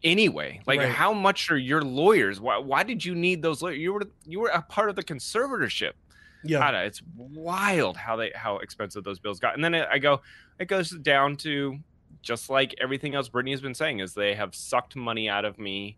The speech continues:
Speaker 1: for
Speaker 2: Mm-hmm.
Speaker 1: so long. And of course, they got the most high-paying lawyers to also suck money out of me too.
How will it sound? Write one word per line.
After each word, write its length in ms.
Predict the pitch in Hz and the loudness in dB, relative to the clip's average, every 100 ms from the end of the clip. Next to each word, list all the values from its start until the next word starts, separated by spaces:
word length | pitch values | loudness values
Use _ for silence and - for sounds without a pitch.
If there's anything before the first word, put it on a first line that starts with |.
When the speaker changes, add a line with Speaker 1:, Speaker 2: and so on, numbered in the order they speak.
| _ | _
Speaker 1:
for 60 | - | -14
Speaker 2:
Mm-hmm. 140 | 131 117 | -6 -6
Speaker 1:
so 220 | - 113 | 0 0
long. 280 | 113 104 107 | 2 2 0
And 80 | 101 | -4
of 100 | - | -8
course, 300 | - 151 123 | 0 0 0
they 120 | 120 | 0
got 180 | 110 107 | 0 0
the 80 | 107 | -2
most 240 | 101 104 - | -6 -8 -2
high-paying 500 | 113 113 127 117 117 | 0 2 0 -2 2
lawyers 320 | 127 104 101 | 4 4 2
to 160 | - 120 | -4 2
also 320 | 139 147 107 | 2 4 0
suck 300 | - 98 - | -2 -2 -2
money 260 | 98 87 85 | -6 -4 -4
out 120 | 87 | -4
of 60 | 87 | -4
me 100 | 87 | -8
too. 280 | 90 71 | -8 -10